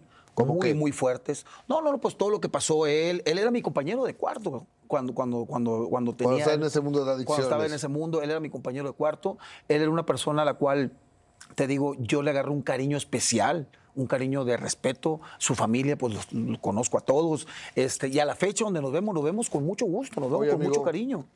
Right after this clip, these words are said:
Speaker 1: Ok. Cuando se convive con una persona enferma, hay una posibilidad de enfermarse uno también. No estoy diciendo que tengas que
Speaker 2: Sí.
Speaker 1: enfermar.
Speaker 2: Sí, sí, sí.
Speaker 1: Pero hay la posibilidad.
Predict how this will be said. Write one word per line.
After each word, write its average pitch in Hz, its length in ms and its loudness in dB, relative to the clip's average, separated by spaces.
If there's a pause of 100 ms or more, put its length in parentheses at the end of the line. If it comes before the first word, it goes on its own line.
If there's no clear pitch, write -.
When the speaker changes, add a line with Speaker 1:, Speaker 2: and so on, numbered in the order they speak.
(220)
Speaker 1:
Ok. 127 240 -4 (1040)
Cuando 143 300 4
se 135 340 4 (140)
convive 139 580 0
con 117 180 -2
una 127 120 -2
persona 117 580 -2
enferma, 110 880 0 (580)
hay 180 80 6
una 175 280 2 (720)
posibilidad 127 680 2
de 147 60 2
enfermarse 113 680 2
uno 110 220 2
también. 107 540 2 (1300)
No 151 220 4
estoy 131 240 0
diciendo 117 320 0
que 110 120 0
tengas 95 300 0
que - 100 2
Speaker 2:
Sí. - 40 8
Speaker 1:
enfermar. 131 460 2
Speaker 2:
Sí, 208 200 2
sí, 190 120 0
sí. 196 200 -2
Speaker 1:
Pero 123 160 2
hay 135 100 4
la 147 200 2
posibilidad. 123 1000 0